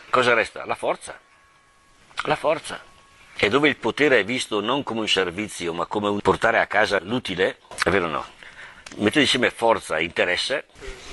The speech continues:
è, è esplosiva. Qui si dice che tremila anni fa era la stessa cosa. E Nathan lo dice chiaro a Betsabea: "Se ci tieni a campare tu e tuo figlio,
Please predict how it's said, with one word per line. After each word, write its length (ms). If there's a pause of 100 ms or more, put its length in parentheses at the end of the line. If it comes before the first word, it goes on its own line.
(100)
è, 100
è 180
esplosiva. 560 (760)
Qui 120
si 120
dice 160
che 100
tremila 320
anni 140
fa 120
era 120
la 60
stessa 280
cosa. 320 (760)
E 120
Nathan 340
lo 60
dice 240
chiaro 400
a 100
Betsabea: 500
"Se 220
ci 120
tieni 200
a 60
campare 460
tu 160
e 40
tuo 160
figlio, 400